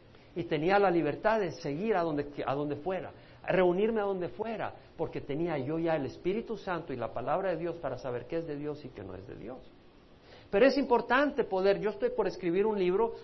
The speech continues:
cuando Dios me dé el tiempo, "Sobre esta roca edificaré mi iglesia", va a ser el título. ¿Y cuál es la roca de la que se habla?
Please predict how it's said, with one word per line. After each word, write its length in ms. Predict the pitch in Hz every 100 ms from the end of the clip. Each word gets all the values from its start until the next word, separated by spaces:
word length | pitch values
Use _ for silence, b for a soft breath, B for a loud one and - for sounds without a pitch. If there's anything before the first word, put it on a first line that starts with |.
| B B
cuando 260 | 156 139 139
Dios 220 | 170 185
me 120 | 180
dé 80 | 180
el 120 | 170
tiempo, 540 | 170 190 208 175 170 - b b b b - - - - - - - -
"Sobre 300 | - 190 208
esta 220 | 208 208
roca 300 | 185 196 196
edificaré 540 | 175 151 160 156 143 147
mi 100 | 165
iglesia", 480 | 185 240 220 - - - - -
va 60 | 107
a 40 |
ser 160 | 139 135
el 100 | 143
título. 400 | 240 254 139 - - - - - - - - - - - -
¿Y 100 | 143
cuál 240 | 131 147 190
es 100 | 190
la 120 | 233
roca 440 | 247 285 294 269
de 100 | 175
la 160 | 147 123
que 120 | 120
se 180 | - 113
habla? 340 | 104 85 78